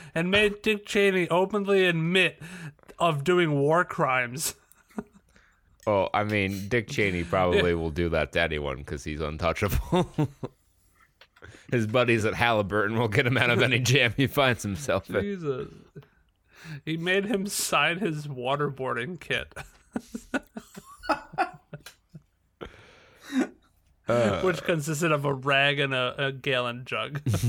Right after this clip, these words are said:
Speaker 1: <laughs> An empty gallon jug.
Speaker 2: Um,
Speaker 1: So bad.
Speaker 2: next up, we have another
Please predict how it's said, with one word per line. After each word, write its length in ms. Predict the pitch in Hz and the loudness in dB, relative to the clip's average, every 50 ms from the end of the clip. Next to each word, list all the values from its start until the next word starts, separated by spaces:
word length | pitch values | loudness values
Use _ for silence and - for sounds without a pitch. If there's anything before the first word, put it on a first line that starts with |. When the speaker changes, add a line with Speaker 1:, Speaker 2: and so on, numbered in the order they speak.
| 90 - - - - | -2 -2 -6 -12 -14
Speaker 1:
<laughs> 500 | - - - - - - - - 156 - | -16 -16 -16 -16 -16 -16 -14 -10 -4 0
An 480 | 185 - - - 143 143 - 165 160 147 | 0 0 0 0 -2 -2 -2 -4 -6 -6
empty 280 | 147 156 160 160 156 - _ _ _ - | -8 -8 -6 -8 -10 -10 _ _ _ -10
gallon 400 | - - 143 143 _ - 151 147 _ - | -8 -8 -8 -8 _ -16 -18 -18 _ -20
jug. 320 | - - _ - 143 - _ - - _ _ - - _ _ _ _ _ _ _ _ - | -20 -20 _ -16 -16 -14 _ -18 -18 _ _ -20 -20 _ _ _ _ _ _ _ _ -2
Speaker 2:
Um, 760 | 92 95 95 95 95 95 92 90 87 87 85 82 82 78 - - - 175 196 - - - | 0 2 4 4 4 2 2 0 -2 -4 -4 -6 -6 -8 -12 -14 -10 -6 -6 -6 -6 -8
Speaker 1:
So 380 | - - - - 185 - - 147 - | -14 -14 -10 -10 -10 -10 -10 -12 -12
bad. 440 | - - 156 147 - - - - - _ - - _ _ _ _ _ _ _ _ - | -8 -8 -8 -8 -8 -10 -10 -10 -10 _ -20 -20 _ _ _ _ _ _ _ _ -8
Speaker 2:
next 280 | - 110 110 - - - | -4 -4 -4 -2 -2 -2
up, 140 | 113 95 - | -2 -2 0
we 140 | 113 110 107 | 2 2 2
have 160 | 107 98 101 | 2 2 0
another 540 | 98 95 95 98 104 104 95 104 98 90 | -2 -2 0 0 0 2 2 2 0 0